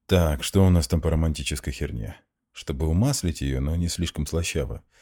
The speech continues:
Натягиваю на лицо улыбку и аккуратно отстраняю от себя девушку. Она всё ещё раскрасневшаяся, но взгляд испуганный. Чёрт, девственность — это отстой. Если она такая паинька, то не факт, что захочет спать со мной через две недели.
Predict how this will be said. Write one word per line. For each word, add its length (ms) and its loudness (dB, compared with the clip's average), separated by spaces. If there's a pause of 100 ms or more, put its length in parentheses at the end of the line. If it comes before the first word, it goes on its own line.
(300)
Натягиваю 520 4
на 100 6
лицо 300 0
улыбку 560 0
и 60 4
аккуратно 540 0
отстраняю 580 -2
от 80 -8
себя 320 -4
девушку. 640 -12 (340)
Она 280 2
всё 180 0
ещё 220 0
раскрасневшаяся, 1040 -4 (340)
но 140 0
взгляд 320 -2
испуганный. 680 -8 (380)
Чёрт, 420 -4
девственность — 720 -4
это 220 -4
отстой. 480 -8 (360)
Если 320 -2
она 160 0
такая 300 -2
паинька, 560 0
то 180 -4
не 200 -2
факт, 280 -4
что 160 -6
захочет 460 -4
спать 300 -4
со 80 -4
мной 220 -2
через 280 -4
две 180 -6
недели. 520 -6